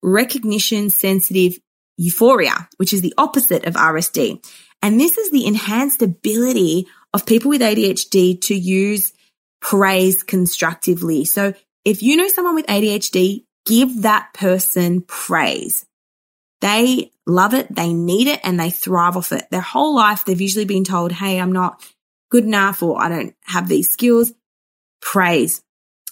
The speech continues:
I don't know how I got onto that, but I know what I'm gonna say is this.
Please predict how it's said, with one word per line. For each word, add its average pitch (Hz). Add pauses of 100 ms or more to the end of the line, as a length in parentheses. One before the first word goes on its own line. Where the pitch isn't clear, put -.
(760)
I 247
don't 339
know 330
how 302
I 294
got 277
onto 277
that, 196
but -
I 214
know 226 (560)
what 220
I'm 330
gonna 262
say 226
is 202
this. 190